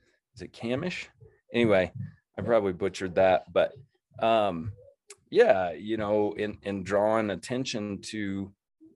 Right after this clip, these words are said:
some of those things that we no longer use. And now with seeing more head to tail kind of butchering, um, some of those, you know, we had a guy from South Africa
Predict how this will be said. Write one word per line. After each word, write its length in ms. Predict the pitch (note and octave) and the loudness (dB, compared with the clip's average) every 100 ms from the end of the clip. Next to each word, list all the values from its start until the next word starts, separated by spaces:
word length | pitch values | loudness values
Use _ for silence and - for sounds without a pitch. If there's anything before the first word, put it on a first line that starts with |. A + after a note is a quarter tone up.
| _ | _
some 260 | - B2+ A2 | -6 -4 -2
of 80 | G2+ | -2
those 280 | G2 G2 - | -4 -4 -6
things 380 | G2+ G#2 G2 F#2 | -6 -4 -6 -6
that 160 | F2+ | -6
we 200 | E2+ F#2+ | -6 -6
no 220 | G2 F#2 F#2+ | -4 -4 -4
longer 760 | F#2 F#2 G#2 F#2+ F#2 F2+ F2 _ _ _ _ _ | -2 -2 -2 -2 -2 -2 -6 _ _ _ _ _
use. 680 | - F#2+ F3 C3 G2+ F#2+ - | -12 -4 0 0 -2 -6 -10
And 240 | - F#2+ F#2 | -6 -4 -2
now 380 | G2+ A#2+ A#2 G#2 | 0 4 4 2
with 200 | G2 F2+ | 0 -4
seeing 380 | - A2 G2+ F#2 | -8 -8 -6 -4
more 420 | F#2+ G2+ G2 - _ _ _ _ - | 0 2 2 -2 _ _ _ _ -12
head 300 | - G#2 G2 | -4 -4 -4
to 80 | G2 | -8
tail 340 | G2+ F#2+ F#2 | -2 0 0
kind 280 | F#2 G2+ F2+ | -4 -8 -6
of 100 | D#2+ | -4
butchering, 640 | G2+ - F2 F2 F2 F2+ - _ | -4 -4 -8 -6 -6 -8 -12 _
um, 440 | E2+ D#2+ D#2 D#2+ - _ _ _ | -10 -6 -6 -8 -14 _ _ _
some 240 | - F#3+ B3 | -6 -2 2
of 60 | |
those, 440 | A#3+ D3 D#3 A#2 - | 2 2 0 -6 -8
you 120 | A#2+ | -2
know, 200 | A#2 A2+ | 0 0
we 140 | A2+ A2+ | 0 0
had 160 | B2+ | -2
a 40 | A#2 | 0
guy 240 | G#2 A#2 | 4 4
from 220 | - A2+ | 2 -8
South 340 | - G#2+ B2 A#2 | -4 0 0 -2
Africa 540 | A#2 D3+ G2 - D#2 | -4 -6 -10 -6 -6